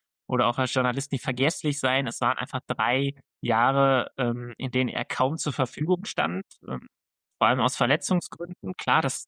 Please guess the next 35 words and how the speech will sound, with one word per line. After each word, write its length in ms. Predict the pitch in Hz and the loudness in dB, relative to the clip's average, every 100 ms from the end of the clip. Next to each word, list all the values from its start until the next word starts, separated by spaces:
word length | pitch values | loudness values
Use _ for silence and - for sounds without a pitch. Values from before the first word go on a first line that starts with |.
| - | -10
das 180 | 135 - | -10 -4
kann 220 | 143 143 | 0 2
jetzt 260 | 131 - | 0 0
auch, 280 | 120 127 - _ _ _ _ - | 2 2 2 _ _ _ _ -6
auch 160 | 127 | -4
besser 320 | 160 185 180 | -2 0 2
sein, 600 | 151 139 143 151 156 151 - | 2 2 2 2 0 -2 -4
ähm, 240 | 127 127 | -4 -4
speziell 480 | 127 - 131 - 135 | -4 -6 -4 0 2
wenn 140 | 127 127 | 2 0
er 80 | |
dann 140 | 120 110 | 0 0
auch 160 | 120 | 0
mal 80 | 120 | 0
eine, 240 | 123 117 117 | 2 2 0
eine 180 | 123 | -2
komplette 400 | 120 123 131 127 | -4 -4 -2 -4
Vorbereitung 720 | - 147 156 156 135 135 147 135 | -2 2 4 2 0 0 -2 -2
absolviert. 720 | 127 - 139 127 131 147 143 _ _ _ - | -4 -2 -2 0 0 0 -2 _ _ _ -2
Ähm, 480 | 127 123 123 117 - _ _ _ - | 0 0 -2 -6 -10 _ _ _ -6
in 160 | 139 | -2
die 80 | 127 | -2
Zukunft 420 | - 143 147 - | -2 0 0 -2
kann 160 | - 143 | -2 0
man 140 | 143 | 2
aber 180 | 117 123 | 4 2
schwer 440 | - 131 127 117 - | 2 0 2 0 0
blicken 440 | 151 - 160 156 | -2 -2 -2 -2
und 260 | 117 120 123 | 0 -2 -2
deshalb 220 | 123 131 | -4 -2
muss 160 | 131 135 | -2 -2
man 100 | 123 | 0
sagen, 260 | 120 127 | 0 0
es 140 | 110 117 | -4 -2
waren 180 | 120 | -2